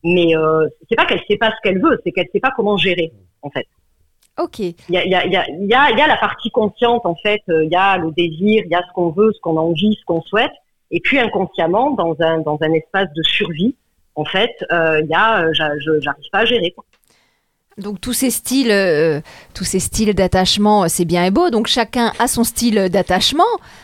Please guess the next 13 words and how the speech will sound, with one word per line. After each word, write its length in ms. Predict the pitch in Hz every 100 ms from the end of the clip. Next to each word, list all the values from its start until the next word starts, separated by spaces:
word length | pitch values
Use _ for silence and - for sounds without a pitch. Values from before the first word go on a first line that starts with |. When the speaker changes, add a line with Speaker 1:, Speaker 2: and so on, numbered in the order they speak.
| -
Speaker 2:
La 120 | 202 233
question 320 | 277 - 269
est 80 | 247
de 60 | 220
Speaker 1:
Mhm. 60 |
Speaker 2:
savoir, 260 | 226 220 294 427 269 190 - - -
euh, 520 | 208 208 202 196 190 190
si 240 | - 381
on 120 | 359
a 40 | 277
un 100 | 240
style 300 | - - 269
d'attachement 540 | 214 202 208 - 285